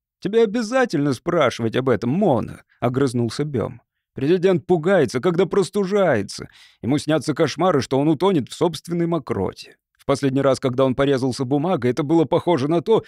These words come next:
как будто ниндзя перерезали ему сонную артерию.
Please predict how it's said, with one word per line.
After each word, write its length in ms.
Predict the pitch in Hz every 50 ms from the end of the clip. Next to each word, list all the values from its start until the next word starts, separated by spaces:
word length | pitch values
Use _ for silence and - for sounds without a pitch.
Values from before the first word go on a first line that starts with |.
| - - _
как 120 | - 131 120
будто 260 | 180 196 - 208 214
ниндзя 400 | 202 175 156 131 120 113 131 131
перерезали 580 | 117 156 165 180 185 233 208 139 135 135 135
ему 160 | 139 135 147 135
сонную 400 | - 180 196 190 190 196 196 190
артерию. 560 | 175 135 - 143 131 104 95 - - -